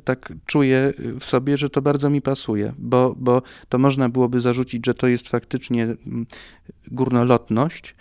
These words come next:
i egzaltacja, ale jak sobie spojrzymy tak naprawdę na wszystkie te sportretowane grupy, które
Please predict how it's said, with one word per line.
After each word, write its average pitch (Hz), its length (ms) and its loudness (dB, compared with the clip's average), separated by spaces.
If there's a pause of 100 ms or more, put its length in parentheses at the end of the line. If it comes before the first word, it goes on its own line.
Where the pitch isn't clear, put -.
(240)
i 123 80 0
egzaltacja, 127 800 0
ale 135 320 2 (200)
jak 127 200 -4
sobie 147 220 0
spojrzymy 135 560 0
tak 127 140 -2
naprawdę 113 520 0
na 110 180 -2 (300)
wszystkie 120 760 -2
te 127 100 -2
sportretowane 123 840 0
grupy, 120 680 0 (140)
które 120 420 -2